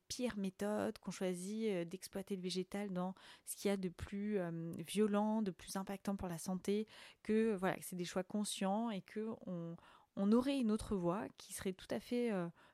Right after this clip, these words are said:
facile et que c'est comme si on ne, on, de notre propre chef, de notre, euh, responsabilité, on, euh, on cachait ça et, euh, on cachait aux médias, on cachait aux consommateurs, euh, le fait que, bah, bien sûr, on pourrait faire complètement autrement,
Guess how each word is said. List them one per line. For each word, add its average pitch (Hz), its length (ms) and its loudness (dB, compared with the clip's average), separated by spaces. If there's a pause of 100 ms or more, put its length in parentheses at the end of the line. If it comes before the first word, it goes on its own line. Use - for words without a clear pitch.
facile 226 520 0 (400)
et 202 100 4
que 254 320 0
c'est - 120 -4
comme 233 120 2
si - 180 0
on 240 80 4
ne, 170 360 0 (340)
on, 202 200 2
de 208 180 4
notre 262 240 0
propre 226 320 0
chef, 196 420 -2
de 196 180 0
notre, 262 380 -2
euh, 190 460 0
responsabilité, 214 880 0 (500)
on, 262 320 6
euh, 185 420 4 (320)
on 226 80 4
cachait 254 320 4
ça 175 240 -2 (160)
et, 233 300 4
euh, 196 200 4 (140)
on 196 80 2
cachait 226 320 -4
aux 214 60 2
médias, 190 420 0
on 208 80 0
cachait 202 300 -4
aux 190 40 -6
consommateurs, 190 720 -2 (480)
euh, 185 140 8
le 185 140 2
fait 190 180 -4
que, - 140 -6
bah, - 160 -8
bien 214 180 -8
sûr, 214 300 -6
on 165 60 -4
pourrait 180 180 -6
faire - 160 -6
complètement 185 400 -2
autrement, 185 400 0